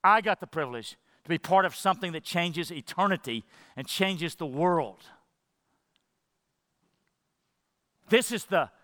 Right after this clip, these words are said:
this is the only thing in, in, in the globe that really is, is gonna satisfy a human heart, to be part of a great calling of God. And we're not doing it on our own. We're doing it together.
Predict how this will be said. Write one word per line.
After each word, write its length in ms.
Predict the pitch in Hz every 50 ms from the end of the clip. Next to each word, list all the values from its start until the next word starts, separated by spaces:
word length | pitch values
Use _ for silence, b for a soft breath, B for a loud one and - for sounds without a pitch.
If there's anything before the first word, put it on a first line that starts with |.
| _ _ -
this 200 | 147 208 240 -
is 140 | 277 254 -
the 140 | 208 220 220
only 380 | 196 - 220 220 208 208 202
thing 360 | - - - 190 202 190 175
in, 160 | 175 160 147 - - - 190 202
in, 220 | - 190 175 160 B B B B - - 185 202 - - 196 208 - -
in 100 | 180 170
the 140 | 156 139
globe 600 | 117 - 120 123 135 147 185 196 202 196 185 156 B B B B B B
that 180 | - 156 151 151 -
really 560 | 160 143 147 190 202 202 180 151 120 101 - b b b b b
is, 220 | - 123 113 - - _ _ -
is 180 | - - - 104
gonna 220 | 107 165 170 156
satisfy 680 | 131 - - - 165 156 151 143 - - - 151 139 127
a 20 |
human 260 | 107 110 139 135 135
heart, 280 | 113 110 110 95 92 - _ _ _ _ _ _ _ _ _ _ _ _ _ _ _ -
to 40 | -
be 120 | 117 139 123
part 360 | - 143 151 131 101 92 - - _ _ _ _ _ _ _ _ _ _ _
of 80 | - 107
a 60 | 120
great 320 | 98 117 139 143 139 -
calling 320 | - 156 139 139 139 131 135
of 100 | 117 104
God. 260 | 131 120 113 110 107 107
And 160 | 123 120 123
we're 60 | 123
not 180 | 127 131 131 127
doing 160 | 135 135 131
it 40 | 131
on 140 | 131 127 127
our 140 | 127 139
own. 220 | 135 123 113 110 104
We're 80 | 113
doing 180 | 113 120 120 117
it 80 | 104 -
together. 420 | 101 104 101 120 101 101 104